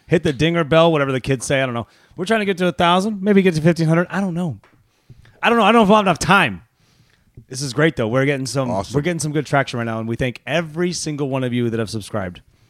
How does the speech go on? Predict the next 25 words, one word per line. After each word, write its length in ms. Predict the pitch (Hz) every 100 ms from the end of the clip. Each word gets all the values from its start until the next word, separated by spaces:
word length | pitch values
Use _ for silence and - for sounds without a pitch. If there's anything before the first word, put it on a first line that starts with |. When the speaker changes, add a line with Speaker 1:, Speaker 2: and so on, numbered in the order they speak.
| _ _ _ _
Speaker 1:
even 180 | 120 120
our, 180 | 120 113 -
even 180 | 117 117
our 80 | 110
parents. 320 | 87 85 -
<laughs> 60 | _ - - - _ _ _ _ - - 147 -
Speaker 2:
Yeah. 200 | 107 92
So 180 | 123
bottom 240 | 117 165 151
line, 320 | 135 127 123 _ _ _ _ _ _ _ _ _ _ _ - 127
I 60 |
would 140 | 123 110
not 240 | 127 131
let 180 | 127 -
an-, 120 | 107
another 260 | 104 110 110
player 260 | - 107
from 160 | - 95
a 20 |
different 260 | 101 101 95
team 300 | 95 90 82
Speaker 1:
Agreed. 280 | 107 98 90 - -
Speaker 2:
into 220 | 95 92
my 160 | 92
huddle 260 | 85 85 80